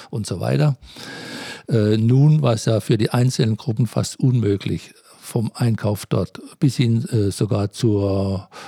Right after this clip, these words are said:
äh, zur partnerschaftlichen Besuchung gewissermaßen auch Kontrolle. Aber man wollte ja sehen, was sie anbauen, wie die das anbauen, bis hin zur Vermarktung hier. Das kann eine kleine Gruppe, zum Beispiel der Ulmer Weltladen, der hier beispielhafte Arbeit geleistet hat,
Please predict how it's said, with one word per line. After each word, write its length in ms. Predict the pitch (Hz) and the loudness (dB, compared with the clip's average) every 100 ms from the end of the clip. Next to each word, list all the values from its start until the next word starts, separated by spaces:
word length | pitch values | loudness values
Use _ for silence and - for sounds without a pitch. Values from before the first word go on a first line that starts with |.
| - | -10
äh, 220 | - 101 90 | -4 -4 -2
zur 180 | 120 - | -2 -2
partnerschaftlichen 680 | - - - 104 - 98 | -4 -2 -4 -4 -4 -4
Besuchung 600 | 92 92 127 117 95 90 95 | -2 0 0 2 -2 -2 -4
gewissermaßen 800 | 101 101 101 95 98 95 104 | -2 -2 -2 -2 -2 -2 -2
auch 240 | - 95 - | -2 -4 -6
Kontrolle. 600 | - 95 101 110 110 85 _ - - | -6 -4 0 0 0 -2 _ -20 -10
Aber 200 | 143 98 | -6 -2
man 240 | 98 98 101 | -2 0 0
wollte 200 | 104 101 | -2 -2
ja 140 | 98 | -4
sehen, 320 | 92 120 117 | 0 0 2
was 220 | 92 90 - | 0 -2 -4
sie 240 | 101 107 - - | -2 -2 -6 -4
anbauen, 520 | 117 98 110 104 101 | -2 0 0 0 0
wie 100 | 123 | 0
die 60 | |
das 240 | 117 95 - | -2 -4 -4
anbauen, 460 | 92 104 110 131 139 - - - - - - | -4 0 2 2 0 -6 -16 -14 -14 -16 -4
bis 140 | 143 | -2
hin 140 | 127 120 | 2 2
zur 100 | 117 | 2
Vermarktung 560 | - 113 107 - 117 | 0 0 0 0 0
hier. 300 | 90 113 92 | 2 2 2
Das 180 | - 95 | 0 -4
kann 220 | - 113 | -2 -2
eine 240 | 180 107 107 | 0 0 0
kleine 340 | - 101 107 | 0 0 -2
Gruppe, 320 | - 117 110 | -2 -2 0
zum 140 | - 110 | 0 0
Beispiel 240 | 104 113 | 0 -2
der 80 | - | 0
Ulmer 260 | 110 104 95 | 0 0 0
Weltladen, 720 | 104 104 - 110 110 113 107 - - | 0 0 -2 0 0 -2 -2 -8 -6
der 100 | 101 | -2
hier 240 | 90 104 | 0 0
beispielhafte 680 | 95 101 101 - 101 - - | 0 -2 -2 -2 -4 -4 -4
Arbeit 300 | 107 - - | -4 -4 -4
geleistet 500 | - 92 104 - 120 | -4 -2 -2 -2 0
hat, 200 | 123 - | 0 -2